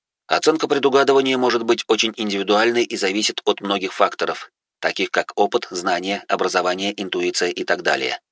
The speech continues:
Однако можно представить ориентированное значение для оценки предугадывания в секундах или минутах.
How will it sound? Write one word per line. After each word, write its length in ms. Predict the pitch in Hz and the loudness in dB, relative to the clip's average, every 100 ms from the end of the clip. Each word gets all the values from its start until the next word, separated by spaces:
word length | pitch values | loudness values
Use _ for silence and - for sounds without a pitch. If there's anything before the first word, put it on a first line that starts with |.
| _ _ - | _ _ -4
Однако 380 | 190 143 143 | 2 2 2
можно 260 | 135 135 139 | 2 2 2
представить 560 | 135 123 - 120 123 - | 0 0 2 4 2 0
ориентированное 680 | 107 110 110 110 104 104 101 | 0 0 2 2 2 0 0
значение 480 | 104 101 110 104 | 0 2 2 2
для 180 | 98 95 | 0 0
оценки 380 | 95 113 107 107 | 2 0 0 0
предугадывания 720 | 101 95 95 98 101 101 101 | 0 0 0 2 2 0 0
в 40 | 92 | 0
секундах 520 | 95 101 107 101 - | 0 0 -2 -2 -2
или 200 | 107 98 | -4 -2
минутах. 500 | 104 95 - - - | -2 -6 -6 -8 -8